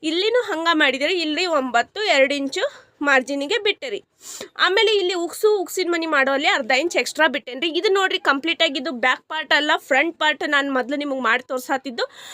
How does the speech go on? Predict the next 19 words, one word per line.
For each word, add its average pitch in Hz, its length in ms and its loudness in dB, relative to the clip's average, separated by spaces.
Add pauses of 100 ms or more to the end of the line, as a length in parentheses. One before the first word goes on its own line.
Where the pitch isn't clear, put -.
(160)
ಬ್ಯಾಕ್ 277 320 0
ಪಾರ್ಟ್ 311 240 -4
ಅಲ್ವೇ 269 260 2
ಅಲ್ಲ. 285 240 2
ಫಸ್ಟ್ 359 420 2
ಯಾವಾಗ್ಲೂ 320 340 4
ನಾವು 320 160 0
ಬ್ಯಾಕ್ 247 360 2
ಪಾರ್ಟ್ 311 220 -8
ರೆಡಿ 240 220 0
ಮಾಡ್ಕೊತಿರ್ತೇವಿ, 294 720 2
but 247 540 0 (380)
ಈ 381 260 2
ಒಂದು 359 240 0
ಕಟ್ಟಿಂಗ್ 339 440 -2
ಚೇಂಜ್ 311 340 0
ಐತಂತ 285 300 0
ನಿಮಗೆ 262 280 0
ಹೇಳಿದ್ನಲ್ರಿ, 220 480 2